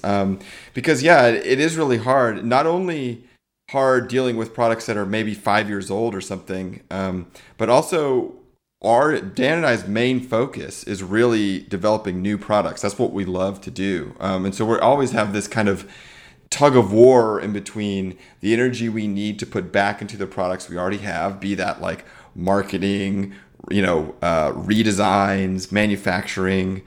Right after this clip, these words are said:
all that stuff, and then developing the pr-, new products. So, um, you know, it's a, it's a real challenge, uh, and I don't know exactly what we're gonna do.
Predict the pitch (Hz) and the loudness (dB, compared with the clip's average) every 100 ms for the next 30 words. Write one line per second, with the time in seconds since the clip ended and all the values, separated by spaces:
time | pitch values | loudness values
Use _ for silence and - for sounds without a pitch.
0 | - - - 101 104 120 - - 175 202 | -20 -20 -2 2 4 4 2 -4 -4 -4
1 | - - - - 120 120 110 101 110 113 | -14 -20 2 4 6 6 4 4 4 4
2 | 113 98 95 - - 104 101 95 95 90 | 0 -6 -6 -8 -6 -6 -4 -2 -2 -2
3 | - - 110 104 101 - 101 104 104 98 | -12 -4 0 2 0 -2 0 0 0 -6
4 | - - - - 175 131 127 - - - | -12 -20 -8 2 4 4 2 -6 -20 -20
5 | 101 147 151 160 139 110 123 147 151 175 | -4 -2 0 0 -2 0 0 0 4 4
6 | 190 165 160 147 107 98 76 - - 127 | 4 4 6 6 0 -2 -6 -8 -4 0
7 | 127 156 160 - 113 123 135 135 113 110 | 2 2 0 -4 -4 0 0 0 -2 -2
8 | 127 123 120 117 113 120 110 107 113 170 | -2 -2 -2 -4 -2 -2 0 0 0 0